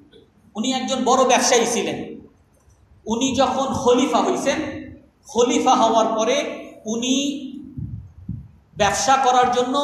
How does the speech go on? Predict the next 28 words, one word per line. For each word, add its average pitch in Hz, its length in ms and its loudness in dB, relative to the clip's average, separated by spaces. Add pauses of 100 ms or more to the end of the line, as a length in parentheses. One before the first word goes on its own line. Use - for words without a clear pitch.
(180)
উনি 226 240 -4 (440)
কাপড়ের 240 380 2
ব্যবসায়ী 208 420 2
ছিলেন, 180 360 -8
কাপড়ের, 254 540 0 (440)
কাপড় 208 380 0
নিয়ে 254 140 -4
উনি 247 160 -2
বাজারে 208 360 -2
রওনা 175 340 0
দিছেন। - 460 -10 (1300)
অন্যান্য 233 500 -2
সাহাবী, 196 400 2
হযরত 202 320 0
ওমর 202 260 -4
রাদিয়াল্লাহু 202 380 -2
তাআলা, 196 200 0
আব্দুর 196 220 0
রহমান, 196 300 0
বড় 247 200 4
বড় 226 240 4
সাহাবী 196 280 0
যারা, 208 240 0 (460)
তারা 233 200 2
ধরছে। 202 380 0 (1000)
উনি 240 200 -4
বা-, 240 180 -6 (360)
বা-, 214 220 0